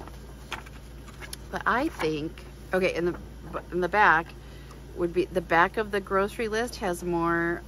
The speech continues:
spots for more groceries. And then you have a notes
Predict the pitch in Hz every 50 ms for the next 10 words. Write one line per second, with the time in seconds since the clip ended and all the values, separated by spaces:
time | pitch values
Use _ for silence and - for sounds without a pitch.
0 | - - - - - - - - - - 165 107 - - - - - 180 180 170
1 | 165 165 - - 120 117 - - 120 117 123 139 139 - - - 185 185 175 175
2 | 180 202 202 175 170 165 156 160 156 151 147 135 - - - - -